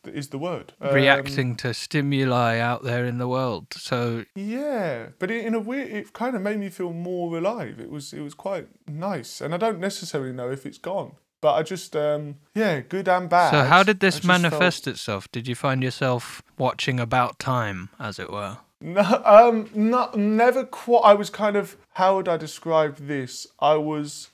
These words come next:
Speaker 1: do you remember when D V Ds had, like, a menu page with a loop of music?
Speaker 2: Oh, yeah. And I remember
Speaker 1: So I
Speaker 2: sleep,
Speaker 1: never quite
Speaker 2: falling
Speaker 1: put the
Speaker 2: asleep
Speaker 1: film
Speaker 2: at sleepovers,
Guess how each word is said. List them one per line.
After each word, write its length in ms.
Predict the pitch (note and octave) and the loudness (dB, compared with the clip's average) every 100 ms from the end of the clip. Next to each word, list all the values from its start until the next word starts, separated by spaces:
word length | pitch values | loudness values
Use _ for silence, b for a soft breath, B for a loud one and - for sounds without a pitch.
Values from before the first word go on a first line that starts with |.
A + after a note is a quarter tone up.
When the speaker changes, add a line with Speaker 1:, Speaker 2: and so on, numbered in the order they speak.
| - | -4
Speaker 1:
do 140 | E3 | 2
you 60 | G#3+ | 6
remember 260 | C4+ B3+ | 8 8
when 160 | A#3+ A3+ | 4 2
D 220 | A3 A3+ | 0 -2
V 160 | G#3 G3 | -2 -4
Ds 300 | G3+ F#3 C#3+ | -2 -4 -2
had, 140 | D3+ D3+ | -4 -2
like, 160 | C#3 | -4
a 20 | |
menu 340 | D3+ E3 E3+ D3 | 0 0 2 -2
page 320 | C#3 B2+ A#2+ | -2 -4 -4
with 140 | C3+ | -4
a 60 | C#3 | -2
loop 340 | D3 D#3 C#3+ | 0 -2 -2
of 140 | C#3+ C3+ | -8 -4
music? 340 | D#3 C#3 - | -4 -4 -4
Speaker 2:
Oh, 380 | B2 A#2+ B2+ A#2+ | -4 -4 -6 -8
yeah. 460 | A2+ A2+ A2+ A#2+ A#2 B B B | -8 -6 -4 -4 -6 B B B
And 160 | D3 B2+ | -4 2
I 80 | C3 | 4
remember 400 | B2+ B2+ B2 A#2+ | 4 2 0 2
Speaker 1:
So 100 | E3+ | 6
I 80 | E3+ | 8
Speaker 2:
sleep, 80 | D3 | 8
Speaker 1:
never 200 | C3+ E3 | 4 2
quite 260 | - D#3 | 6 8
Speaker 2:
falling 180 | D3 C#3+ | 8 6
Speaker 1:
put 120 | C#3 | 4
the 60 | D3+ | 2
Speaker 2:
asleep 160 | D#3+ C#3 | 2 6
Speaker 1:
film 140 | F#3 | 6
Speaker 2:
at 80 | E3 | 4
sleepovers, 1080 | C3+ B2+ B2+ B2+ B2 A#2 A2+ A#2+ A#2+ - - | 0 -2 -2 0 0 0 -2 -6 -8 -10 -14